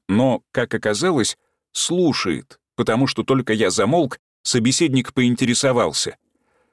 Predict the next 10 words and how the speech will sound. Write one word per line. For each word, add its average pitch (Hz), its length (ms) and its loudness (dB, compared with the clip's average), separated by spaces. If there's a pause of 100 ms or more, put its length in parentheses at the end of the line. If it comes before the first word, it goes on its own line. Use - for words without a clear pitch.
(360)
«И - 360 -2 (200)
кого 151 580 2 (380)
лично 147 800 -2 (140)
вы 135 480 -2 (320)
видите 143 640 -2
в 107 100 -4
роли, 135 440 0 (280)
хм, 131 380 0 (440)
преемника?» - 760 -4 (920)
Опаньки! - 960 -4